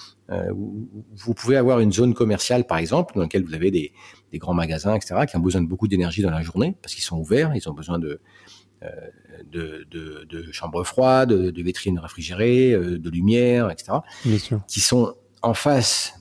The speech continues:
Speaker 1: euh, de, d'un quartier résidentiel, où dans la journée, les trois quarts des maisons sont plus ou moins vides et ont besoin de moins d'énergie. Euh,
Speaker 2: Mhm.
Speaker 1: et on peut très bien imaginer des systèmes où, en fait, euh, euh, le, le, le, la zone d'activité commerciale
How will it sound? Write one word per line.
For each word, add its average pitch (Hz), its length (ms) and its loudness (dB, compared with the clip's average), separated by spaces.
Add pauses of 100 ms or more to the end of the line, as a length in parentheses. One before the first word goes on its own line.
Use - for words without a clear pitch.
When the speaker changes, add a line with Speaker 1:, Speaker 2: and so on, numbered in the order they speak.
(680)
Speaker 1:
euh, 98 380 -6 (180)
de, 101 300 -8
d'un 104 360 -4
quartier 110 340 0
résidentiel, 104 580 2 (500)
où 107 140 0
dans 107 140 4
la 107 100 4
journée, 110 460 4 (400)
les 95 80 0
trois 107 240 0
quarts 104 220 2
des 92 100 4
maisons 92 300 2
sont - 240 -6 (120)
plus 98 240 -2
ou 92 60 2
moins 87 160 4
vides 135 340 4
et 98 120 4
ont 85 80 2
besoin 92 280 2
de 87 80 2
moins 90 180 2
d'énergie. 92 460 0 (560)
Euh, 90 380 -2
Speaker 2:
Mhm. 107 160 6
Speaker 1:
et 98 220 6
on - 80 -4
peut 101 120 -2
très - 160 -2
bien 120 220 2
imaginer 98 500 2
des 92 240 -4
systèmes 143 460 0
où, 98 80 2
en 90 60 0
fait, - 280 -4
euh, 87 180 -2 (440)
euh, 92 60 -10 (420)
le, 92 100 -8
le, 95 220 -10
le, 95 640 -8
la 101 140 2
zone 131 280 6
d'activité 113 560 2
commerciale 110 600 0